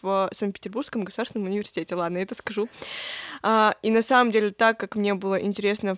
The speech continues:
в комьюнити нашего университета, мне не было интересно н-, абсолютно нигде. И, наверное, это какой-то, а, ну, вот национальный микс, а, который собирается у нас в универе,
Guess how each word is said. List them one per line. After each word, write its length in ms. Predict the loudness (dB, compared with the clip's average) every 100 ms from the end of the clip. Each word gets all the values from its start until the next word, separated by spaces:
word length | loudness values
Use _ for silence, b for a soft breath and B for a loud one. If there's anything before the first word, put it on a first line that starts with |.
| 0
в 260 | 0 0 0
комьюнити 500 | 2 2 2 0 0
нашего 420 | 4 4 2 0
университета, 600 | 0 0 -2 -2 -2 -2
мне 180 | -2 -2
не 140 | -2
было 200 | -2 -2
интересно 420 | -4 -2 -4 -2
н-, 120 | -6 -4
абсолютно 480 | -6 -4 -4 -4 -4
нигде. 420 | -6 -2 2 0 B B B 0
И, 60 |
наверное, 380 | 2 6 6 6
это 120 | 2 0
какой-то, 640 | -6 -2 -2 -2 -4 -4 b b b -10
а, 260 | -4 -2 0
ну, 140 | 0
вот 180 | 0 -2
национальный 640 | -2 0 2 4 4 2
микс, 420 | 2 0 -2 -10 _ _ _ _ _ _ _ _ _ -20 -6
а, 220 | -2 -2
который 1160 | -2 -2 0 2 0 0 0 0 0 -2 -2 -2
собирается 540 | -2 2 2 2 -2
у 20 |
нас 220 | -2 -2 -2
в 60 |
универе, 520 | -4 0 2 2 0